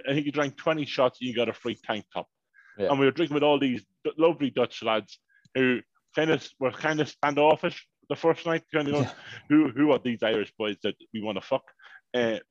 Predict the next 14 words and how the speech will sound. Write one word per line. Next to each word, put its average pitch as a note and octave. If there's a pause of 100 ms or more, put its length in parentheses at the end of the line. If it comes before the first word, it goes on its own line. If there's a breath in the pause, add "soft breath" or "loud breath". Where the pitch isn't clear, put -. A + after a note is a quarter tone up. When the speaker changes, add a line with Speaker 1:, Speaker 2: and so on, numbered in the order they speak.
(120)
Speaker 1:
but, C#3 (420)
and D3+
we D3+
end D3+
up D3
being D#3 (320)
best F3+
mates G#3
with F#3+
them B2+
because C3
they D#3
were D3
lo-, E3